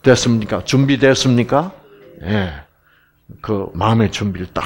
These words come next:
하고 봐야 돼. 그래야 여러분이 핵심이 보여.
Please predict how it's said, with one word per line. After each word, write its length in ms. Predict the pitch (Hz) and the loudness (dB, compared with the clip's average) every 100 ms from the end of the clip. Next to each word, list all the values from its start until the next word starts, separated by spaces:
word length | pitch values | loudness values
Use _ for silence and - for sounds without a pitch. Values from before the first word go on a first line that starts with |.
| - 175 | -2 0
하고 220 | 202 190 | 2 4
봐야 260 | 139 117 | 4 2
돼. 200 | 101 85 | -2 -6
그래야 480 | - 110 156 170 120 - - 120 | -6 -2 2 4 2 -4 -4 2
여러분이 340 | 127 117 107 | 4 4 2
핵심이 680 | 107 190 196 - 208 143 113 | 2 0 2 2 4 4 0
보여. 300 | 90 85 | -4 -4